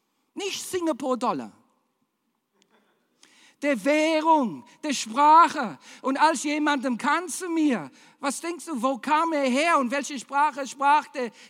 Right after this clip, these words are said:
der, der Diplomat mit mir? Englisch? Nein, nein.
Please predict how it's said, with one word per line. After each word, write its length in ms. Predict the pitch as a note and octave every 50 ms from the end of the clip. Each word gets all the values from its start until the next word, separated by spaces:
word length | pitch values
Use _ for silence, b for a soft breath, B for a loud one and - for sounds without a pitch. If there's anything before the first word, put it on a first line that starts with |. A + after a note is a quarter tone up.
| B
der, 260 | - B3 B3 A#3+ A#3
der 280 | - - B3 A#3 A3+ A3
Diplomat 640 | - - C#4+ G#3+ - A#3 C4 B3 B3+ B3 B3 B3 B3
mit 160 | A#3+ C4+ A3+
mir? 480 | A3+ C4 D4+ F#4 G4+ F4+ B3+ E3 A#2+ - _ _ _ _ _ _ _ _ _ _ _ _ _ _ _ -
Englisch? 680 | - G3+ G3+ G#3 G#3+ B3+ E4 F#4 G4+ F#4 - - - _ -
Nein, 160 | B2+ C3 C#3+
nein. 440 | F#3 A#3 C#4+ C#4+ B3+ F#3+ C3+ A2